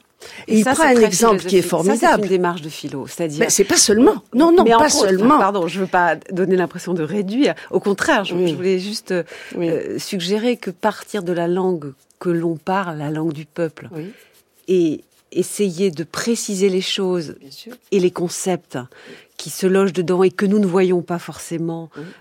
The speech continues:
Speaker 2: euh, tous les jours, ça, c'est vraiment une démarche, euh, philosophique
Speaker 1: C'est
Speaker 2: extraordinaire.
Speaker 1: C'est extraordinaire. Et ce qu'il y a de, je, je, j'insiste sur le fait que ce qu'il y a d'extraordinaire, c'est que Diderot mène les deux en même temps. Je vais
Speaker 2: Oui.
Speaker 1: vous en donner un exemple.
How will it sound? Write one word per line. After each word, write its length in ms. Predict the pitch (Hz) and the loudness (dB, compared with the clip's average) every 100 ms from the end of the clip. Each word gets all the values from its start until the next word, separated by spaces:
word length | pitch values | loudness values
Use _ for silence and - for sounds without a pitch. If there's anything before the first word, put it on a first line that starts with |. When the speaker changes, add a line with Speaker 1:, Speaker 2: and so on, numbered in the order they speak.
| - | -12
Speaker 2:
euh, 100 | 151 147 | -10 -8
tous 120 | 170 | -6
les 120 | 165 | -4
jours, 420 | 165 240 330 254 156 - _ | -2 -2 -2 -4 -8 -20 _
ça, 280 | - 302 294 | -4 -2 -2
c'est 140 | - | -4
vraiment 320 | 143 170 226 | -6 -4 0
une 80 | 202 | 0
démarche, 500 | 156 165 220 - - | -2 -4 -4 -2 -2
euh, 220 | 156 147 143 | -4 -10 -12
philosophique 540 | - 151 143 156 240 | -10 -8 -8 -8 -4
Speaker 1:
C'est 60 | - | -4
Speaker 2:
extraordinaire. 720 | - - 160 180 269 320 254 | -4 -6 -4 -2 -2 -2 -2
Speaker 1:
C'est 300 | 170 - 220 | -2 -2 -2
extraordinaire. 640 | 220 - 220 - 233 269 349 | -6 -6 -10 -6 -2 0 0
Et 60 | 214 | -2
ce 100 | - | -2
qu'il 120 | 254 | -2
y 40 | |
a 60 | 214 | -2
de, 160 | 175 - | -4 -8
je, 320 | 165 165 151 | -8 -8 -8
je, 160 | - 156 - | -10 -12 -10
j'insiste 600 | 165 190 - 339 - 185 | -6 -4 -2 -2 -4 -4
sur 260 | 175 - 170 | -6 -6 -6
le 120 | 156 | -6
fait 280 | - 294 330 - - _ | -6 -6 -8 -14 -20 _
que 100 | 214 | -4
ce 140 | - | -2
qu'il 200 | 311 269 | -2 0
y 20 | |
a 60 | 226 | 2
d'extraordinaire, 720 | 185 - - 208 220 233 330 | 0 -2 -4 -2 0 0 0
c'est 160 | - 226 | -2 -4
que 100 | 233 | -4
Diderot 380 | 185 208 233 302 | -4 -2 0 2
mène 240 | 240 262 | 4 4
les 180 | 226 220 | 4 2
deux 380 | 143 147 247 220 _ _ _ - | 2 2 2 0 _ _ _ -2
en 80 | 156 | 0
même 220 | 151 131 | 0 -2
temps. 200 | 151 139 - - | -4 -6 -12 -10
Je 100 | - | -2
vais 80 | 262 | 2
Speaker 2:
Oui. 120 | 185 | 4
Speaker 1:
vous 80 | 214 | 4
en 60 | 196 | 4
donner 240 | 190 196 | 4 6
un 100 | 214 | 4
exemple. 440 | 160 127 113 - | 0 -4 -8 -10